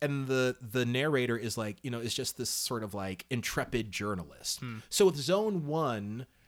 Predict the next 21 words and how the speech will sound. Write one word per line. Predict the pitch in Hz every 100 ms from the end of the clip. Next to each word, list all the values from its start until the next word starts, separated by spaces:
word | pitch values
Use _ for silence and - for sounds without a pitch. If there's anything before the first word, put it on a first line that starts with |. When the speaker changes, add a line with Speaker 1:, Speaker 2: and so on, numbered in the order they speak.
| - _
Speaker 1:
it's | 160 -
the | 156
first | - 160 -
one | 147 139
of, | 131
like, | 135 127 -
"Oh | 247 262
yeah, | 254 269 262 196
like, | 180 175
it's | 196 -
not | 233 175
really | 180 170
racially | 156 151 - 143
specific." | 123 113 - 143 - -
So | 170
when | 151
Speaker 2:
Right. | 127 117
Speaker 1:
I | 156
was | 208 156
reading | 120 123 131 120
it, | 110 104